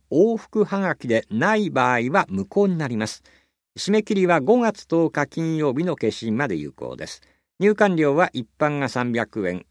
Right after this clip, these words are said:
小中高校生は百円です。休館日は月曜日で、月曜日が祝日、休日の場合は翌日が休館です。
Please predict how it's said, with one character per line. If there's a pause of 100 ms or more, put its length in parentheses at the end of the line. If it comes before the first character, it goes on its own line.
(120)
小
中
高
校
生
は
百
円
で
す。 (640)
休
館
日
は
月
曜
日
で、
月
曜
日
が
祝
日、
休
日
の
場
合
は
翌
日
が
休
館
で
す。